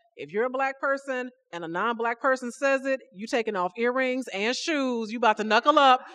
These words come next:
because it's about to go down to the basement like, "No, you didn't."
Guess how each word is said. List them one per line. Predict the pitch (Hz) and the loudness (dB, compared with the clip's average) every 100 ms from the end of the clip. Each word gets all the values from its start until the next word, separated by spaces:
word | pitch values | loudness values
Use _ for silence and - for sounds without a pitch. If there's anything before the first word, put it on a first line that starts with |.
| - | -6
because | 233 254 262 214 214 | -2 2 4 4 4
it's | 247 | 0
about | 277 247 220 | 2 0 0
to | 226 | 0
go | 220 | 0
down | 202 214 247 | 2 2 2
to | 294 | 0
the | 254 | 2
basement | 254 262 247 220 | 4 2 2 0
like, | 220 202 220 | 4 2 2
"No, | 403 440 | -4 0
you | 440 | 0
didn't." | 440 427 427 392 | 2 2 0 -2